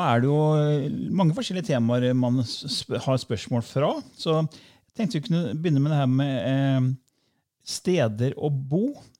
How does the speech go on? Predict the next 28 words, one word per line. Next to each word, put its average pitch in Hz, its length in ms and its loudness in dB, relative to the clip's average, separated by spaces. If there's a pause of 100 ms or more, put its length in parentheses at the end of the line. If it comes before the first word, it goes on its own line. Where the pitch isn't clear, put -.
(220)
her 143 100 -2
på - 180 -6
jord. 170 160 0
Er 123 160 -2
det, 151 180 -2 (300)
det 147 80 -2
er 151 40 0 (120)
en, 147 120 -2 (140)
her 165 80 -6
kommer 135 280 -2
det 131 120 2
fra 135 120 0
Nadine, 131 640 0
så 147 100 -4
sier 139 180 -2
hun, 127 140 2 (360)
jeg 143 80 -4
har 160 80 4
et 208 80 -6
spørsmål - 480 -2
som 170 160 0
kanskje 127 300 2
kunne 135 240 2
vært 131 180 -4
tatt - 240 -6
opp 131 160 -8
på 127 80 -6
podcasten. - 600 -6